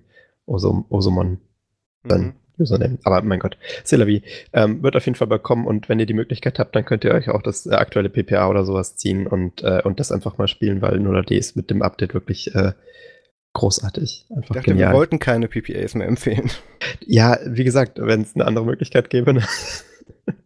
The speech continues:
Speaker 1: Ich, ich
Speaker 2: Hm.
Speaker 1: mein, vielleicht in ein, zwei Wochen. Ich werde auf jeden Fall updaten, äh, fa-, und, und, und nochmal mitteilen, falls sich da was geändert hat. Aber nichtsdestotrotz, äh, abgesehen von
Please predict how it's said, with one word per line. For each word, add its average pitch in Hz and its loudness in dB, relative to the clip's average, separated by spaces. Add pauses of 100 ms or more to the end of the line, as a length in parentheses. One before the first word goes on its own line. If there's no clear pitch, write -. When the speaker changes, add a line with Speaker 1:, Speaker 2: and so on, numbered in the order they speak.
(1300)
Speaker 1:
Ich, 113 4
ich 110 0
Speaker 2:
Hm. 107 2
Speaker 1:
mein, 135 6
vielleicht 123 0
in 120 -8
ein, 113 -2
zwei 110 -2
Wochen. 104 -2
Ich 113 -6
werde 131 4
auf 117 0
jeden 123 -2
Fall 117 -2
updaten, 104 -4
äh, 101 0
fa-, - -6
und, 98 -4
und, 104 -8
und 101 -8
nochmal 104 -4
mitteilen, 101 -4
falls 95 -2
sich 95 -4
da 98 -4
was 95 -4
geändert 92 -2
hat. - -4 (300)
Aber 117 4
nichtsdestotrotz, 120 -6
äh, 104 0
abgesehen 107 -2
von 104 -2